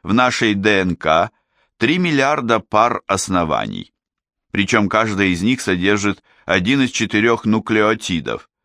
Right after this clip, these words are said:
обозначаемых как A, T, C, G. Таким образом, полное количество информации, которое может содержаться в Д Н К человека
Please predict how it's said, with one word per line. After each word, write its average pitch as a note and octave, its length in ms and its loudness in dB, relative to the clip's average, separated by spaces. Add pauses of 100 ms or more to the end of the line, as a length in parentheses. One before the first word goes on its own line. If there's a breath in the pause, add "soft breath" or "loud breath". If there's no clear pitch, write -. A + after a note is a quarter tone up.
(160 soft breath)
обозначаемых G2 880 0
как E2 320 -2 (360)
A, C3 380 2 (240)
T, A#2+ 460 0 (500)
C, B2 540 -2 (180)
G. F#2 400 -4 (1040 soft breath)
Таким B2+ 340 0
образом, C3 500 0 (320 soft breath)
полное B2+ 480 2
количество G#2 600 0
информации, G2+ 680 0
которое G2 440 0
может F#2 320 -2
содержаться F#2 640 0
в F2 80 -4
Д F2+ 160 2
Н F2+ 100 0
К F2 180 2
человека D#2+ 680 -2